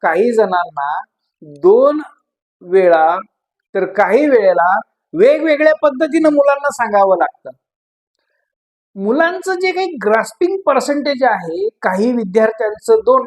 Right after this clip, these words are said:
टक्के, कुणाचं पाच टक्के, कुणाचं पंधरा टक्के आकलन होतं, तर काही विद्यार्थ्यांना मॅक्झिमम जर आपण बघितलं तर थर्टी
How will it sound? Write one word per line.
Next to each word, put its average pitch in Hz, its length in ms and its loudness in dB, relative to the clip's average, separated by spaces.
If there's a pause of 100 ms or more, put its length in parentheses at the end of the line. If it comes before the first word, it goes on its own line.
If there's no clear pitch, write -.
टक्के, 175 440 -6
कुणाचं 190 440 -4 (100)
पाच 254 300 0
टक्के, 180 420 -10
कुणाचं 214 400 -8
पंधरा 320 340 -4
टक्के 311 280 -4
आकलन 240 400 -4 (1300)
होतं, 190 440 -2 (680)
तर 254 80 0
काही 233 500 -2
विद्यार्थ्यांना 185 960 -4 (100)
मॅक्झिमम 359 680 0
जर 349 160 0
आपण 262 320 -2
बघितलं 220 600 0 (480)
तर 294 100 2 (200)
थर्टी 233 380 2